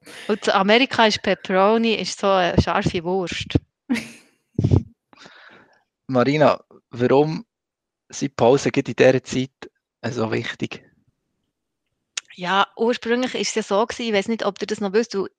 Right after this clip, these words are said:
Speaker 1: ich glaube, jetzt ist es ein bisschen weniger so, dass man eigentlich wie so jedes Fätzeli, das um Corona ist gegangen und jede neue Statistik, wie viel sind jetzt infiziert, wie viel sind gestorben, wie viel sind in diesem Land,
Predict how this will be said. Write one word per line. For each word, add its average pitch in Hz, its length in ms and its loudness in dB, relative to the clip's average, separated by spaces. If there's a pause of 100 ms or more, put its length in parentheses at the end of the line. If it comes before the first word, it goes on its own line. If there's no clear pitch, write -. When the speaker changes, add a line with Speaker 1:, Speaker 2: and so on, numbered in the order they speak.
(100)
Speaker 1:
ich - 260 -18
glaube, 190 220 -2
jetzt - 140 -6
ist 196 80 -6
es - 60 -12
ein - 20 -14
bisschen 196 180 -4
weniger 214 220 -6
so, 220 160 -4 (360)
dass 208 140 -8
man 208 120 4
eigentlich 214 260 0
wie 220 160 -2
so 226 160 2
jedes 208 580 0
Fätzeli, 226 560 0
das 202 100 4
um 185 160 -2
Corona 196 480 2
ist - 200 -2
gegangen 220 420 0
und 190 220 -4
jede 220 280 0
neue 202 280 2
Statistik, - 840 -4 (300)
wie 202 120 -6
viel 233 340 6
sind 208 160 -6
jetzt 214 160 -8
infiziert, 220 560 -6
wie - 40 -16
viel 214 160 -4
sind - 240 -16
gestorben, - 420 2
wie 208 120 0
viel 208 140 2
sind 190 140 -6
in - 140 -14
diesem 226 140 0
Land, 240 220 0